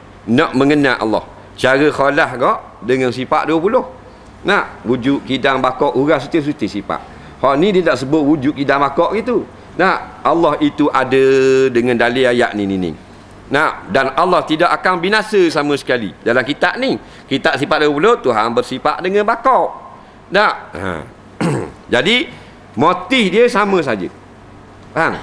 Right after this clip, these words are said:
Tujuan dia sama, nak membawa kita supaya mudah mengenal Allah dengan cara, aa, ajar, apa dia ni? Aa, kaedah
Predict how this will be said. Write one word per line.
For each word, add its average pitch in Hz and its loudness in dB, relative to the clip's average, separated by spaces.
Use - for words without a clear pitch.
Tujuan 160 2
dia 156 0
sama, 151 0
nak 147 0
membawa 175 2
kita 180 0
supaya 180 2
mudah 196 2
mengenal 151 0
Allah 165 2
dengan 143 2
cara, 156 2
aa, 127 2
ajar, 131 0
apa 120 0
dia 135 0
ni? 196 2
Aa, 95 0
kaedah 160 0